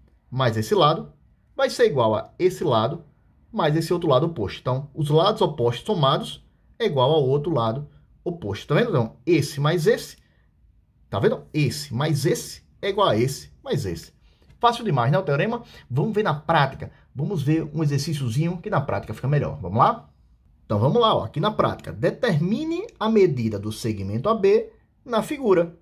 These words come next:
Tá aqui a figura, ó, que a gente pode usar o quê? O teorema de Pitot, que tá aqui o quadrilátero, tá vendo, ó?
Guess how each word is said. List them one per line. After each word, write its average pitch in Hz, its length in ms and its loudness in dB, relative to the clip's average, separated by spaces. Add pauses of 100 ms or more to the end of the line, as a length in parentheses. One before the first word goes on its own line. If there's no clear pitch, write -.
Tá - 80 -6
aqui 131 120 -8
a 101 60 -6
figura, 202 420 -4
ó, 107 200 0 (200)
que - 80 -10
a 123 40 -4
gente 147 180 2
pode 147 220 0
usar 123 220 0
o 127 100 -6
quê? 104 300 -4 (120)
O 208 80 -12
teorema 120 480 0
de 131 60 -4
Pitot, 214 560 0 (640)
que 233 100 -18
tá 190 140 -2
aqui 156 440 -2 (360)
o 123 100 -12
quadrilátero, 165 840 0 (180)
tá 117 60 -12
vendo, 240 240 2
ó? - 260 -2